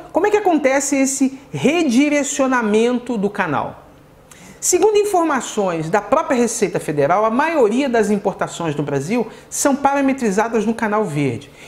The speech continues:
Isso dá mais agilidade aos processos de importação e concentra a mão de obra da aduana para atuar naqueles casos em que o risco aduaneiro é mais alto.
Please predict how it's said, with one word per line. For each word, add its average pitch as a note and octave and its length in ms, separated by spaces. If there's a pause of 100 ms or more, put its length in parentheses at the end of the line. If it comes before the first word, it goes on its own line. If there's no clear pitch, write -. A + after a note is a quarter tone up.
(160)
Isso F#4 240
dá A3+ 500
mais D#4 260
agilidade A#3+ 600
aos A#3 100
processos - 480
de G3 80
importação C4 640 (200)
e D4 80
concentra D4 800 (180)
a D#4 140
mão D#4 240
de A3+ 120
obra F3+ 380
da A3 220
aduana G#3 640 (200)
para D#4+ 560
atuar C4+ 720
naqueles D#4 580
casos A#3 720
em B3+ 120
que C4+ 120
o C#4 60
risco C#4+ 320
aduaneiro G#3 600 (100)
é F#3+ 100
mais F#3+ 220
alto. - 300